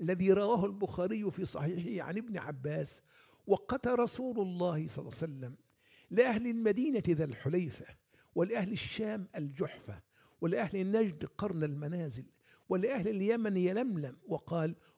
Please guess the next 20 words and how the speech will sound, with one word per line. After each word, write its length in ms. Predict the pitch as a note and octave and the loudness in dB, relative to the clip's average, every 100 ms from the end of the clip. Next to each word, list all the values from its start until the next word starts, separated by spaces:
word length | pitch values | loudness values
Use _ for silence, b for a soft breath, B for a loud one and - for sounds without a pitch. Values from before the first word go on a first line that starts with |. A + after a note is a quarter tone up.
| - | -18
هن 600 | - A#3+ C4+ A#3 E3 D3 | -2 0 0 0 -2 -2
لهن، 680 | C#3+ B2 E3 D3 B2+ A2+ - _ b b b | -2 -2 -2 -2 -4 -10 -14 _ b b b
ولمن 640 | G3+ G#3+ A3 B3 A3+ - | 4 4 4 4 2 2
أتى 280 | B3+ - G3 | -4 0 0
عليهن 800 | F3+ D#3 F3+ F3+ E3 A#3+ G#3 F#3+ | 0 -2 0 0 0 0 -2 -2
من 140 | F3+ F3+ | -2 0
غير 360 | G3+ G#3+ G#3+ | 2 4 4
أهلهن، 560 | F#3 A#3 G#3 D4+ D4 B3+ b b b | 0 -2 -2 -2 -6 -6 b b b
لمن 600 | F3+ F3+ G3 F3+ F3 E3+ - - | -6 -2 0 0 -2 -2 -6 -4
كان 460 | A3 G3 C#3+ C#3+ | 0 0 0 -2
يريد 760 | C#3+ C#3 C#3 D#3 G3+ D3 C3 C#3+ | -2 -2 -2 -2 -2 -4 -6 -8
الحج 840 | C3+ - - E3+ D4 C#4+ B3 C4+ | -8 -10 -8 -2 -2 -4 -4 0
والعمرة. 720 | A#3 F3+ E3+ D3+ D3+ - - - B B B B | 2 2 0 -4 -6 -12 -18 -20 B B B B
فمن 320 | G#3+ A#3+ A#3+ - | 2 4 0 -2
كان 360 | - D4 D4 G#3+ | 0 2 6 6
دونهن 580 | G3+ G3 F3 G3+ G#3 - - | 6 6 8 8 6 0 -10
داخل 460 | D#3 G#3 - F3+ | -2 0 0 -4
هذه 260 | E3+ G3 F#3+ | -2 0 0
المواقيت 640 | E3+ E3+ E3+ - C4 F4 F4+ - _ | 0 -2 -4 2 6 6 4 -14 _
فمهله 1000 | - G#3+ A3 E3 A3 G3 F#3 F3+ C4+ - | -6 -2 0 2 0 0 0 2 0 0